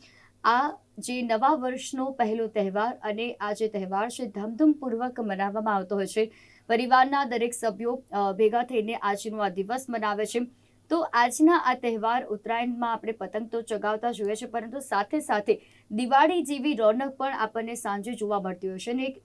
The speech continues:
લોકોમાં કેટલો ઉત્સાહ છે, પતંગ રસિકોમાં કેટલો ઉત્સાહ છે. અમારા સંવાદદાતાએ પણ ખાસ, અ, જે છે તે દરેક જગ્યાએ જઈને ત્યાં લોકોનો પ્રતિક્રિયા પણ સાંભળી. ઠેર ઠેર જે અત્યારે દરેક શહેરમાં હોય કે દરેક વિસ્તારમાં હોય કે પછી કોઈ પણ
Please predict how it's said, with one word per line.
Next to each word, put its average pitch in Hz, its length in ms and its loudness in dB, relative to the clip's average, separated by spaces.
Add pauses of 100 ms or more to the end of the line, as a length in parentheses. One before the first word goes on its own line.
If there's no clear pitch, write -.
લોકોમાં 269 560 4
કેટલો 269 300 -4
ઉત્સાહ 233 360 -2
છે, 240 160 -4
પતંગ 233 380 -4
રસિકોમાં 254 600 0
કેટલો 262 300 -6
ઉત્સાહ 233 360 0
છે. 262 260 -6 (280)
અમારા 254 260 2
સંવાદદાતાએ 262 580 -2
પણ 349 220 0
ખાસ, 294 360 0 (340)
અ, 226 120 2
જે 247 180 -4
છે 269 140 -4
તે 269 320 -8
દરેક 247 380 0
જગ્યાએ 254 540 0
જઈને 233 460 0 (140)
ત્યાં 226 160 0
લોકોનો 247 440 0
પ્રતિક્રિયા 214 540 -2
પણ 277 160 -4
સાંભળી. 269 440 0 (300)
ઠેર 320 240 4
ઠેર 370 220 2
જે 294 120 0
અત્યારે 269 320 -2
દરેક 247 340 -2
શહેરમાં 226 600 -2
હોય 233 200 0
કે 240 140 -6
દરેક 214 300 0
વિસ્તારમાં 226 640 0
હોય 240 140 0
કે 285 120 -6
પછી 262 280 0
કોઈ 320 220 0
પણ 370 260 0